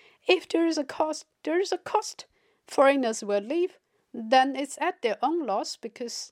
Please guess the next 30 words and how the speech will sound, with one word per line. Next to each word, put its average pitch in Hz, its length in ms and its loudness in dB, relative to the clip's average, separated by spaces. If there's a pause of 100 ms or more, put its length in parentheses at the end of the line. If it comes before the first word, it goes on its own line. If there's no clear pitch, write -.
(120)
you 220 100 -6
know, 190 240 -4
we 208 100 -6
still 208 260 -2
have 220 200 -2
this 226 200 -4
manufacturing, 214 840 -6 (800)
uh, 196 300 4 (120)
power 202 640 2 (580)
that 202 720 4
the 190 340 -2
m-, 214 200 -10
most 220 520 -8
of 185 140 -10
the 190 280 -10
world's 208 520 -6
product 196 580 -4
are 185 240 -4 (140)
sort - 260 -2
of 185 100 0
manufactured 196 800 0
here. 254 420 0 (400)
And 202 380 -4 (100)
the 214 120 -2
moment 262 420 -2
when 196 160 -2
I 196 80 -2
get 202 240 -6
my 196 180 -6
power, 190 640 -6